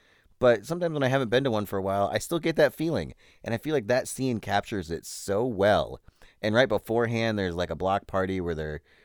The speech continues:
you know, getting hot dogs and stuff like that. It just seems very fourth of July. And, and the fourth of July scene is maybe, maybe thirty seconds, maybe thirty to forty-five seconds. But I think it's just the whole feeling of summer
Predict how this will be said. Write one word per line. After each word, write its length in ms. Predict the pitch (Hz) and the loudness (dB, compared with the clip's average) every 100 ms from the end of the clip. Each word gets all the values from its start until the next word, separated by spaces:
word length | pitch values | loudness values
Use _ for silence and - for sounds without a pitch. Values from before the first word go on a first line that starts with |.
| _ | _
you 100 | - | -10
know, 100 | 80 | -6
getting 240 | 78 92 - | -6 -8 -10
hot 220 | 87 87 | -10 -6
dogs 260 | 87 85 78 | -2 -4 -4
and 100 | 80 | -8
stuff 160 | - | -8
like 100 | 82 | -6
that. 120 | 87 | -4
It 60 | 92 | -4
just 160 | 135 - | -6 -6
seems 220 | 160 110 | -6 -6
very 500 | 92 98 90 90 78 _ - _ | -2 0 0 -2 -4 _ -20 _
fourth 320 | - 95 85 | -8 -6 -4
of 100 | 87 | -4
July. 460 | 78 76 71 67 71 | -4 -4 -4 -4 -6
And, 160 | 127 151 | -6 -4
and 140 | 156 | -2
the 80 | 135 | -2
fourth 180 | 180 180 | 0 -2
of 80 | |
July 220 | 127 123 120 | 0 0 0
scene 400 | - 120 95 87 _ _ _ - | -2 -4 -4 -6 _ _ _ -4
is 180 | 131 - | -4 -4
maybe, 560 | 123 151 175 165 117 95 - _ | -4 -2 -2 -4 -6 -8 -14 _
maybe 380 | 101 104 113 127 | -4 -2 0 -2
thirty 320 | - 135 135 | -2 -2 -2
seconds, 600 | - 131 143 151 147 - _ _ _ _ - | -2 -4 -4 -10 -12 -18 _ _ _ _ -2
maybe 580 | 104 113 120 117 117 | 0 0 0 0 -2
thirty 380 | 107 - 113 117 | -6 -4 -2 0
to 80 | 113 | -4
forty-five 560 | - 117 - - 117 - | -2 -6 -2 4 4 4
seconds. 420 | - 110 135 135 - - | 0 0 0 -4 -16 -18
But 120 | - 143 | 0 2
I 40 | |
think 140 | 175 | 2
it's 120 | 202 - | -2 -4
just 160 | 165 | 0
the 100 | 131 | 0
whole 440 | 113 117 120 117 - _ _ _ | 4 4 4 2 -2 _ _ _
feeling 500 | - 123 120 123 120 | 0 4 6 6 4
of 180 | 107 | -2
summer 600 | - - 104 95 87 80 | -6 0 2 2 0 -2